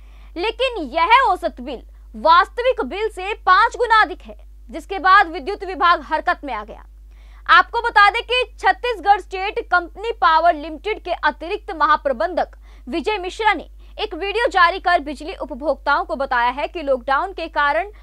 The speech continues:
meter reading का कार्य बंद है, इसलिए औसत खपत के आधार पर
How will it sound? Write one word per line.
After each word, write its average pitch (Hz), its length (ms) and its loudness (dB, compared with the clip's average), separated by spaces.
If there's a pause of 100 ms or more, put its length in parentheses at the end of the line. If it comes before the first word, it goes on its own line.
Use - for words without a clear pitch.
(220)
meter 427 440 0
reading 370 300 -6
का 320 220 4
कार्य 269 480 0
बंद 285 300 0
है, - 200 -20 (520)
इसलिए 339 420 -6
औसत 320 480 0
खपत - 420 -2
के 330 80 -4
आधार 262 540 0
पर 359 240 -4